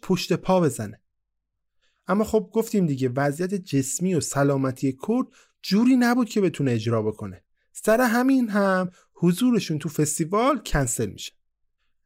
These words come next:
همین اتفاق کلی شایعه به بار میاره.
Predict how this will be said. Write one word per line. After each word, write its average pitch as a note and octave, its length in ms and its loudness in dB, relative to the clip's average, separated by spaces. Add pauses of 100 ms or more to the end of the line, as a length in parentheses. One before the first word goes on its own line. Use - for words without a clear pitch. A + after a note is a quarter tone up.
همین C4+ 340 2
اتفاق B3 420 -2
کلی D#4 380 2
شایعه D3 360 2
به B2+ 120 2
بار G2+ 220 -2
میاره. F#2+ 280 -14